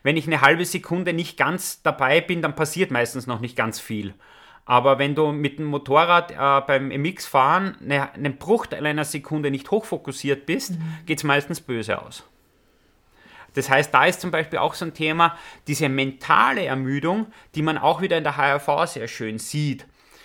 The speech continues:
Speaker 1: Ich sehe zum Beispiel auch, ich habe auch oft Fragestellungen von Sportlern gehabt, ich sage jetzt Stichwort Übertraining, ne, wo man dann gesehen hat, ähm,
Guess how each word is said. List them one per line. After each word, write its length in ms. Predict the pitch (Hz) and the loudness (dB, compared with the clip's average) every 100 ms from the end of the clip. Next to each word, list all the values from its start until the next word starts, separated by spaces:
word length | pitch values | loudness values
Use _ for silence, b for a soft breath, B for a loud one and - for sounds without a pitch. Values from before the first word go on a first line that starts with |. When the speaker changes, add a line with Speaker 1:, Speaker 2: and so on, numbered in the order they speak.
| b - | b -14
Speaker 1:
Ich 120 | 131 - | -10 -6
sehe 180 | 151 | -4
zum 160 | 170 170 | -4 -4
Beispiel 300 | 156 151 156 | -4 -2 4
auch, 400 | 139 156 160 - - - | 6 6 4 -2 -16 -16
ich 40 | - | -6
habe 160 | 135 | 0
auch 160 | 143 - 156 | 0 0 -6
oft 280 | 143 101 - | -4 -6 -4
Fragestellungen 720 | - 135 160 - 160 160 156 | 0 0 0 -2 -2 -2 -4
von 160 | 151 156 | -6 -12
Sportlern 420 | - 143 151 151 | 0 2 2 0
gehabt, 340 | 143 139 - b b b | 2 0 -2 b b b
ich 100 | 127 | -6
sage 180 | - 143 | 0 0
jetzt 100 | 151 | -2
Stichwort 320 | - 147 156 | -6 -8 -8
Übertraining, 840 | - 196 208 - - 117 107 95 | -4 2 2 2 -2 -4 -4 -6
ne, 280 | 101 139 196 B B B | -4 -4 -4 B B B
wo 100 | 127 | -4
man 140 | 143 156 | 0 0
dann 140 | 151 | 0
gesehen 500 | 147 147 139 151 185 | -4 -6 -2 -2 0
hat, 320 | 180 - - _ | 0 0 -4 _
ähm, 400 | 135 143 143 139 | 4 4 4 0